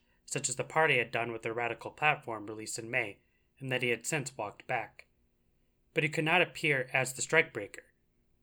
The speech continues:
Thus, he had supported Haas and Dunnigan's plan to circulate the proposal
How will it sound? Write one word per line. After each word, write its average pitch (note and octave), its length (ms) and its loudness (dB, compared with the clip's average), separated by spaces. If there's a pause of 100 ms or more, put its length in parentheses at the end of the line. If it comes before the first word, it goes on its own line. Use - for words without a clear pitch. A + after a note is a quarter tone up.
(180)
Thus, D#3+ 220 4
he D#3 80 2
had C#3+ 100 2
supported E3 460 4
Haas C3+ 260 0
and C3 100 -6
Dunnigan's B2 380 -4
plan C#3+ 320 0
to A#2+ 80 -8
circulate C#3 460 0
the A#2+ 80 -4
proposal B2+ 680 0